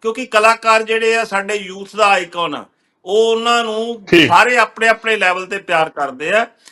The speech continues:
Speaker 1: ਤੇ ਕੱਲਾ ਪਿਆਰ ਨਹੀਂ, ਕਲਾਕਾਰਾਂ ਨੇ ਆਪਣੇ ਸਾਰਾ ਘਰ ਖੋਲ ਦਿੱਤਾ ਕਰੋੜਾਂ ਦੇ ਵਿੱਚ,
Speaker 2: ਠੀਕ
Speaker 1: ਕਰੋੜਾਂ
Speaker 2: ਹੈ।
Speaker 1: ਦੇ ਵਿੱਚ। ਉਹ ਕਿਸੇ ਨੇ ਘਰ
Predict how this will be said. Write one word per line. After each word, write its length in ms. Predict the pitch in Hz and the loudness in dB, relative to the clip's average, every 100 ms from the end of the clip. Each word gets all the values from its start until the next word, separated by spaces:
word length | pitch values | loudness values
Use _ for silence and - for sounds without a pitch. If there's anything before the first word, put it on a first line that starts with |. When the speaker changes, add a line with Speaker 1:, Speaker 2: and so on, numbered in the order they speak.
| _ - | _ -8
Speaker 1:
ਤੇ 80 | |
ਕੱਲਾ 420 | 214 214 233 269 269 - _ - - | -2 0 4 4 4 -2 _ -16 -2
ਪਿਆਰ 340 | 196 202 233 | 4 4 4
ਨਹੀਂ, 380 | 233 247 247 156 _ _ _ | 0 -4 -4 -6 _ _ _
ਕਲਾਕਾਰਾਂ 680 | - 180 214 214 208 208 214 | -2 2 2 2 0 4 4
ਨੇ 200 | 208 220 | 2 2
ਆਪਣੇ 640 | 226 202 - 202 214 247 254 _ _ _ _ _ | 2 0 -2 -2 0 0 -4 _ _ _ _ _
ਸਾਰਾ 440 | - 180 202 233 | -4 2 4 4
ਘਰ 260 | - 233 190 | 4 2 0
ਖੋਲ 380 | - 170 214 220 | -2 0 0 0
ਦਿੱਤਾ 380 | 196 - 120 - _ _ - | -6 -8 -8 -10 _ _ -10
ਕਰੋੜਾਂ 400 | 190 214 226 247 | -2 2 4 4
ਦੇ 140 | 240 | 4
ਵਿੱਚ, 320 | 220 185 - - | 0 -4 -14 -6
Speaker 2:
ਠੀਕ 200 | - 240 | 4 6
Speaker 1:
ਕਰੋੜਾਂ 180 | 220 208 | 8 4
Speaker 2:
ਹੈ। 60 | |
Speaker 1:
ਦੇ 100 | 202 | 2
ਵਿੱਚ। 440 | 190 175 - 220 226 _ _ _ _ - | -6 -10 -8 -6 -6 _ _ _ _ -14
ਉਹ 160 | 180 | -14
ਕਿਸੇ 580 | 180 _ _ 190 - 208 | -14 _ _ -14 -4 0
ਨੇ 140 | 220 | 0
ਘਰ 680 | 220 _ _ 190 165 185 208 | -2 _ _ 2 4 4 -2